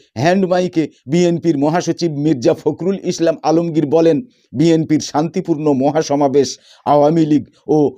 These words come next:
পুলিশ যৌথ হামলা চালিয়ে পণ্ড করে দিয়েছে।" এই সময় পাশ থেকে ঢাকা দক্ষিণ বিএনপির আহ্বায়ক আব্দুস সালাম এবং দলের যুগ্ম মহাসচিব হাবিবুন নবী খান সোহেল তাকে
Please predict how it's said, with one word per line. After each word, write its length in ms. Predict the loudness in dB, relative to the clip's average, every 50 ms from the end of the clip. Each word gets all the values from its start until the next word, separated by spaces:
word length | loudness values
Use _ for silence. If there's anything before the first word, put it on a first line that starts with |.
| _ _ 0
পুলিশ 560 | 2 4 4 4 4 2 0 -4 -10 -18 -20 _ _ _ _ -10 -6 -2
যৌথ 320 | 2 2 4 2 2 0
হামলা 400 | -2 -2 -2 -2 -4 -2 -2 -2
চালিয়ে 320 | 0 0 -2 0 0 -2 -2
পণ্ড 340 | -2 -2 -2 -2 0 -2 -2
করে 200 | -2 -4 -6 -6
দিয়েছে।" 380 | -6 -6 -8 -8 -10 -12 -16 -18 _ _ -20 -6 0
এই 160 | 2 2 2
সময় 280 | 2 0 0 0 0 0
পাশ 260 | 0 -2 -4 -4 -6
থেকে 340 | -6 -6 -2 0 0 -2 -2 _ _ _ _ -8 -6
ঢাকা 340 | -4 -4 -4 -2 0 0 0
দক্ষিণ 440 | 0 0 -2 -2 -4 -4 -6 -4 -2
বিএনপির 480 | 0 0 0 0 0 0 0 -2 -2 -2
আহ্বায়ক 560 | -4 -4 -4 -4 -2 0 2 2 2 2 0 -2 -2
আব্দুস 360 | -2 -2 -2 -2 -6 -6 -6 -8 -6
সালাম 320 | -2 0 0 0 0 -2 -4 _ _ -20 -8 -2
এবং 220 | 0 2 2 2 2
দলের 380 | 2 2 2 2 2 0 -2 -2
যুগ্ম 340 | -2 -2 -2 0 0 -2 -2
মহাসচিব 640 | 0 0 -2 -2 -2 -2 -4 -2 -2 -2 -4 -4 -6 _ _ _ _ _
হাবিবুন 460 | -4 -2 0 0 0 0 0 -2 -2 -2
নবী 280 | -4 -4 -4 -4 -6
খান 240 | -6 -6 -6 -6 -6
সোহেল 460 | -4 -2 0 0 2 2 0 -2 -4 -8 _ _ _ _ -6
তাকে 340 | -6 -2 0 0 0 0